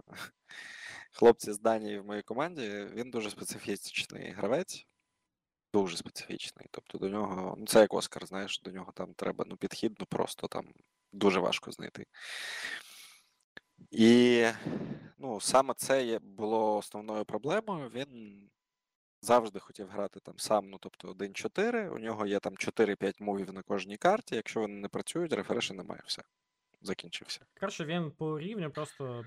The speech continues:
Speaker 2: про-, захотіли його збрити, тож він слабенький, правильно я розумію?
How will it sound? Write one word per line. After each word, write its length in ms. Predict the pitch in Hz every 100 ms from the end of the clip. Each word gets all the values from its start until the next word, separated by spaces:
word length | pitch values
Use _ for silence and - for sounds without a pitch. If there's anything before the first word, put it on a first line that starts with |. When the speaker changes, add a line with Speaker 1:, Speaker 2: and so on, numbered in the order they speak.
| -
Speaker 2:
про-, 420 | 131 123 120 120
захотіли 480 | 131 139 185 165 139
його 120 | 135
збрити, 340 | 139 214 226
тож 200 | 143 -
він 100 | 170
слабенький, 440 | - 120 107 104 _
правильно 220 | - 214
я 40 | 131
розумію? 320 | 117 113 117